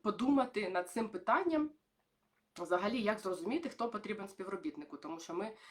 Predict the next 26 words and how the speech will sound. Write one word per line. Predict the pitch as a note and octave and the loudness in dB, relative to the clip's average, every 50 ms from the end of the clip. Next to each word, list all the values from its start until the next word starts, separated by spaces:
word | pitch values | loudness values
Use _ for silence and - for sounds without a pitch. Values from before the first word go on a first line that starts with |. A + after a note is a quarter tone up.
| - - - | -18 -10 -6
якщо | F3+ F3+ - - A3 | -6 -4 -2 -2 -2
ми | G#3+ G3+ F#3+ F3+ | 0 0 0 0
як | - F#3 G#3 G#3 G3+ G#3 | 2 4 2 2 2 2
H | G#3 G3+ G3+ - - F#3 E3+ E3 D#3+ | -2 -2 -2 0 4 4 4 4 2
R | D#3 D3 | 0 0
бачимо, | - F3+ A3+ C4 - - C4+ B3 A#3 G#3+ G#3 | 2 2 2 2 0 -2 -2 -2 -2 -2 -2
що | G#3 - - E3 E3 E3 E3 - - - - - | -4 -4 -4 -4 -4 -4 -6 -8 -20 -20 -10 0
наш | - G3 A#3 A#3 | 4 4 4 4
співробітник | - - G#3+ F3+ F3 F3 D3+ F3 G3 F#3+ F#3+ F#3 F3+ F#3 | 2 -6 -6 -4 -4 -4 -4 -4 -6 -4 -2 -4 -2 0
не | F#3 F3+ | 0 -2
дуже | F3+ A#3+ A#3+ A3+ G3+ F3 - - - | 0 -2 -4 -6 -6 -8 -10 -4 0
добре | G3 G#3 G3+ G3+ F#3 | 0 0 2 2 -2
почувається, | - - F#3+ - - F#3+ D#3+ D#3+ E3 E3+ E3+ E3+ E3 E3 E3 - - E3 | -2 -2 -4 -4 -4 -2 2 4 4 6 6 6 4 2 -2 -4 -6 -6
що | D#3+ - - D#3+ | -6 -4 -2 -2
якось | F3 G3+ G#3+ G#3 G3+ - - | 0 0 0 0 -2 -6 -4
він, | E3+ F#3 F#3 G3+ G3+ - - - - - - - - - - | -4 -4 -4 -4 -4 -10 -16 -20 -20 -20 -20 -18 -10 -6 -2
ну, | G3 G3 F3 E3+ E3 E3+ E3+ | 0 2 2 2 0 -2 -4
трошки | E3+ - G3 G#3+ A3 - - - - G#3 | -2 2 4 4 4 2 2 6 6 8
<laughs> | A3+ B3+ B3+ C4+ A#3+ A3 - - - - - | 8 10 10 10 10 8 2 -8 -14 -8 -4
в | F3+ | 0
нього | G3+ A3+ A3+ A3+ G#3+ G#3 | 0 2 4 4 4 2
знизилася, | G#3+ A#3 B3 B3+ B3+ - A3 G#3 G#3 G#3 G3+ - F#3+ F#3 | 2 0 0 0 0 0 0 0 0 0 0 0 2 4
е, | F3 F3+ F#3 F#3 F3 F3 F3+ F3+ | 6 6 8 6 6 6 4 4
його | F3+ F3+ G3 G3 G#3 A3 G#3+ G3 | 2 0 0 0 2 2 2 2
ефективність | - G3+ - G3+ - - - A#3 A3+ A3 A3 G#3+ - - | 2 0 -2 -4 -4 -2 0 0 2 0 0 -2 -6 -8
праці, | - E3 D#3 E3 E3 F3 F3 E3+ F3 - - E3+ E3 E3 | -4 0 2 6 8 8 8 8 6 2 -4 -4 -4 -4